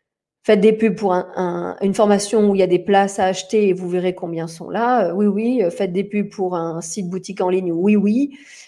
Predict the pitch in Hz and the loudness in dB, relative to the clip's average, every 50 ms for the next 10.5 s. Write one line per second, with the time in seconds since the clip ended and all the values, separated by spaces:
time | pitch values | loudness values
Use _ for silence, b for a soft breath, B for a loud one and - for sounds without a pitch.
0 | B B - 185 175 170 156 156 147 151 185 185 190 196 202 196 196 185 165 180 | B B -2 -2 0 0 0 -2 -4 -4 0 2 4 4 4 6 4 4 4 2
1 | - - - - 214 202 202 196 208 214 214 208 190 202 - 196 180 175 175 175 | -2 -4 0 4 6 6 6 6 6 4 2 0 -2 -2 -4 -6 -4 -4 -2 0
2 | 208 226 220 202 190 208 214 208 202 202 196 208 269 262 269 247 254 - 208 185 | 0 0 0 2 2 2 2 2 0 -2 -2 0 0 2 2 0 0 -2 -4 -4
3 | 190 185 165 160 160 - _ _ - 202 202 202 208 226 220 196 190 - - 180 | -4 -8 -10 -12 -14 -18 _ _ -6 -4 0 4 4 4 4 2 0 -4 -8 -10
4 | 180 185 - 180 202 - b b b b b b b b b b b b b b | -10 -10 -12 -16 -20 -20 b b b b b b b b b b b b b b
5 | - 190 196 - 240 240 247 247 233 226 220 262 247 240 240 226 202 190 190 190 | -2 0 0 2 2 2 2 4 2 2 4 4 4 4 4 0 0 0 0 2
6 | 226 220 214 - - 190 208 - 196 175 175 180 175 175 170 165 165 160 160 160 | 0 0 0 -2 -4 -4 -2 -2 -2 -2 -2 -2 -6 -6 -6 -6 -6 -8 -6 0
7 | - 220 254 262 208 190 180 175 170 165 170 175 170 170 170 180 - 220 226 208 | 2 2 2 2 2 2 4 4 4 2 2 2 0 0 -2 -2 0 0 0 0
8 | 175 156 139 147 151 156 135 131 143 - - - - - - - 208 190 190 190 | -2 -2 -4 -6 -8 -8 -8 -10 -10 -12 -12 -12 -14 -16 -6 0 2 2 2 4
9 | 196 196 196 - 190 185 - 190 175 180 170 - 202 190 196 185 180 - 185 180 | 2 0 0 -2 -4 -2 -2 -2 -2 -2 -2 -4 -4 -4 -2 -4 -2 -2 0 0
10 | 175 170 175 185 233 311 302 - - | 0 2 2 2 2 2 0 -4 -8